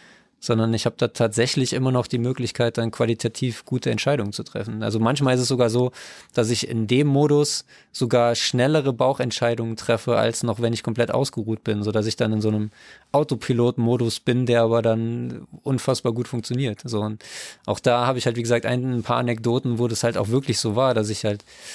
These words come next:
einen Song dann komplett in einer Viertelstunde oder einer halben Stunde mischen musste und dann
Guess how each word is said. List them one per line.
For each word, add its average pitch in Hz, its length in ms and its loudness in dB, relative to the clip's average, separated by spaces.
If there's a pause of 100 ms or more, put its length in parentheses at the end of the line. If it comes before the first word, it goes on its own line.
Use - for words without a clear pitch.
(200)
einen 107 120 -2
Song 127 260 0
dann 117 160 0
komplett 110 460 0
in 104 400 0
einer 104 180 0
Viertelstunde 120 800 0
oder 110 80 2
einer 104 160 2
halben 120 180 2
Stunde 120 300 0
mischen 110 320 0
musste 113 480 -2
und 110 140 -2
dann 107 220 0